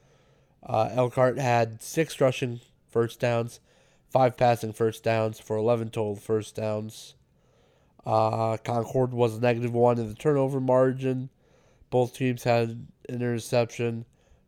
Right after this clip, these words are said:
Concord had two fumbles, where Elkhart only had one. So that is the team stats for offense and everything.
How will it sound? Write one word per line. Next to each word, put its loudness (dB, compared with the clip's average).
Concord 0
had 2
two -4
fumbles, -2
where 0
Elkhart 0
only 0
had 0
one. -8
So -4
that 2
is -4
the -12
team -6
stats -4
for -6
offense 0
and -2
everything. -4